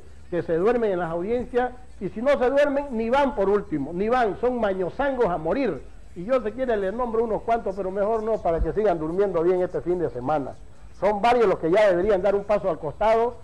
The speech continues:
como fiscales de materia, que se la conocen todas las jugadas, las buenas y las malas, pero malas, malas,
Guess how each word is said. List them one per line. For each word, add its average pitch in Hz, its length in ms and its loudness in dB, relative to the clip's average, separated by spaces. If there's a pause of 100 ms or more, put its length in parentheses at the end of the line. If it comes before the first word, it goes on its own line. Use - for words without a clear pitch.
(180)
como 160 240 -4
fiscales 202 480 -2
de 165 60 2
materia, 226 640 0 (260)
que 175 120 -2
se 190 100 -4
la 175 160 -2
conocen 202 480 -4
todas 247 260 4
las 180 160 -2
jugadas, 202 460 4
las 170 160 -2
buenas 254 320 4
y 185 60 4
las 175 140 0
malas, 202 380 0
pero 175 160 -2
malas, 226 380 0
malas, 220 400 0